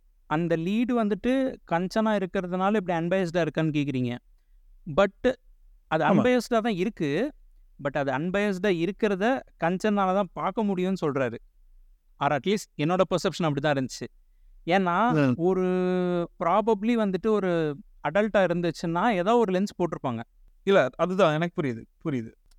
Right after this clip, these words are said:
Speaker 2: ஏதோ
Speaker 1: So,
Speaker 2: ஒரு லென்ஸ்
Speaker 1: அதனால
Speaker 2: போட்டா
Speaker 1: என்னோட அண்டர்ஸ்டாண்டிங். சொல்லுங்க, அ, சொல்லிட்டு இருந்தீங்க.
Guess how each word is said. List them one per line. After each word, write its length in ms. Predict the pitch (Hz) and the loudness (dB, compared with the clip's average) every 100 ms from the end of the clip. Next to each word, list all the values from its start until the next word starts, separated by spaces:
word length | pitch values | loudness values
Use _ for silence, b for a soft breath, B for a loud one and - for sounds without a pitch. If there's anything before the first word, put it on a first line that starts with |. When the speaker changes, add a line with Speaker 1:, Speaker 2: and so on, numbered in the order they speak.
| - | -8
Speaker 2:
ஏதோ 140 | 151 | 0
Speaker 1:
So, 40 | 208 | 4
Speaker 2:
ஒரு 260 | 190 185 | 4 4
லென்ஸ் 80 | 208 | 4
Speaker 1:
அதனால 240 | 233 285 | 2 2
Speaker 2:
போட்டா 240 | 277 208 196 | 0 2 2
Speaker 1:
என்னோட 440 | 220 240 247 233 226 220 208 202 170 | 4 2 2 2 2 2 0 -2 -4
அண்டர்ஸ்டாண்டிங். 580 | 175 202 - 233 190 135 - _ _ _ - | -2 -4 -2 -2 -2 -6 -12 _ _ _ -4
சொல்லுங்க, 340 | 196 220 359 - | 0 2 0 0
அ, 280 | 175 143 139 | 0 2 0
சொல்லிட்டு 320 | 165 147 131 | -2 -2 -2
இருந்தீங்க. 200 | 123 120 | -4 -4